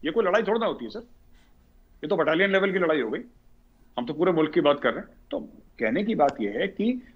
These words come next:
पंजीर को हराना इसलिए मुश्किल है। मुझे ऐसा लगता है कि ये जो Indian media कह रहा है पंजीर, पंजीर, क्योंकि तालिबान के खिलाफ एक फीलिंग है यहाँ पे, इसलिए कह रहे हैं, लेकिन हमें ये भी पूछना पड़ेगा कि हम पंजीर वालों के लिए कर क्या रहे हैं।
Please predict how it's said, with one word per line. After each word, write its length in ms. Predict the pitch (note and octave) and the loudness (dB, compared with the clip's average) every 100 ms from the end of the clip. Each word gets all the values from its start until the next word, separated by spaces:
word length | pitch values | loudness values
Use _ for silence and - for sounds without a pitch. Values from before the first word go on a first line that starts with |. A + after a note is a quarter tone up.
| - | -4
पंजीर 380 | B2+ A2+ - F#3 | 0 2 4 2
को 120 | - | 2
हराना 280 | A2+ A#2 D3+ | -4 -4 -4
इसलिए 340 | B2 - A#2+ D#3 | -6 -6 -2 -2
मुश्किल 360 | G#2 - C#3+ | -2 2 4
है। 180 | F#3+ F2+ | 4 2
मुझे 200 | G2+ G3+ | 2 4
ऐसा 180 | A3 D#3 | 4 4
लगता 280 | A#2+ - G2+ | 0 -4 -12
है 220 | - _ _ - _ _ _ - | -12 _ _ -20 _ _ _ -8
कि 160 | C#3 | -2
ये 60 | F3 | -2
जो 120 | G3 | -2
Indian 340 | C#3+ D3 F#3+ E3+ | -2 -2 -2 -2
media 240 | D#3 D#3+ | 0 0
कह 120 | C#3+ | 0
रहा 120 | C#3+ | 0
है 60 | D#3+ | 0
पंजीर, 380 | B2+ A#2+ C3+ C#3 | -2 -2 -2 -2
पंजीर, 280 | A#2+ A2+ D3 | -4 -4 -6
क्योंकि 180 | D#3 D#3 | -4 -2
तालिबान 380 | B2+ A#2+ B2 C3 | 0 2 2 0
के 80 | |
खिलाफ 320 | B2+ A#2 A2+ A#2+ | -4 0 0 -2
एक 60 | |
फीलिंग 300 | A#2 G#2+ A2+ | -6 -6 -4
है 140 | A2 B2+ | -4 -4
यहाँ 140 | F#2+ | -4
पे, 140 | - F#3 - _ _ - | -6 -10 -12 _ _ -8
इसलिए 220 | D3+ E3 | 0 0
कह 100 | - | 2
रहे 80 | - | 2
हैं, 80 | C4 | 2
लेकिन 280 | - A#3 - | 2 0 0
हमें 240 | G#2 C#3+ | 0 4
ये 160 | B2 B2+ | 6 8
भी 80 | |
पूछना 300 | F3 C3 B2 | 6 4 0
पड़ेगा 280 | A2+ G#2+ C3+ | 0 0 0
कि 100 | F3 | 0
हम 200 | C3 D#3+ | 0 0
पंजीर 460 | F3 B2+ A#2+ D3 E3 | 2 2 2 2 2
वालों 260 | C3 B2 | 2 0
के 100 | C3 | -2
लिए 100 | E3+ | -6
कर 180 | F#3+ B2+ | -2 -2
क्या 160 | A2+ A2 | -2 -8
रहे 160 | F#2 | -10
हैं। 80 | F#2 | -16